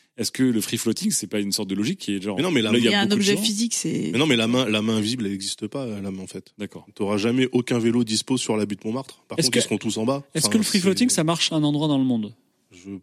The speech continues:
Speaker 2: pense pas. Ou alors, il faut que ça soit un endroit
Speaker 1: Les
Speaker 2: où la
Speaker 1: patinettes aux États-Unis, ça marche bien. Il y en a vraiment partout.
Speaker 2: Alors
Speaker 1: Les
Speaker 2: moi,
Speaker 1: plages
Speaker 2: j'étais,
Speaker 1: sont
Speaker 2: j'étais
Speaker 1: assez
Speaker 2: à, à Los Angeles quand Bird, ils ont déployé parce qu'ils sont arrivés en début d'année, là. Moi, j'y étais au mois de mai.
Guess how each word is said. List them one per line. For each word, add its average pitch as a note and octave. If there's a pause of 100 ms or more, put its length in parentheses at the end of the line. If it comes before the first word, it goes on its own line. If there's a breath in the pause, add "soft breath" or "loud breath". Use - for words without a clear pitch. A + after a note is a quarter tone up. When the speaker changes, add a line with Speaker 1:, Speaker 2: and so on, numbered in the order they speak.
Speaker 2:
pense -
pas. A#2+
Ou A2
alors, D3
il B2+
faut C3+
que -
ça B2
soit C3
un A#2+
endroit A#2+
Speaker 1:
Les A#2+
Speaker 2:
où B2+
la C3+
Speaker 1:
patinettes C#3
aux B2+
États-Unis, D#3
ça A#2
marche G2
bien. C#3+
Il G#2
y G2+
en F#2+
a F2+
vraiment C#3+
partout. B2+
Speaker 2:
Alors A2+
Speaker 1:
Les A2+
Speaker 2:
moi, D#3
Speaker 1:
plages C3
Speaker 2:
j'étais, C#3
Speaker 1:
sont B2
Speaker 2:
j'étais A#2
Speaker 1:
assez D3
Speaker 2:
à, A#2
à A2
Los A2
Angeles B2
quand G#2+
Bird, A2+
ils G#2
ont G#2
déployé A2+
parce G#2
qu'ils G2+
sont -
arrivés G2
en G2+
début G2
d'année, G2+
là. D3
Moi, A#2+
j'y G2+
étais G#2+
au A2
mois G#2
de G2
mai. C3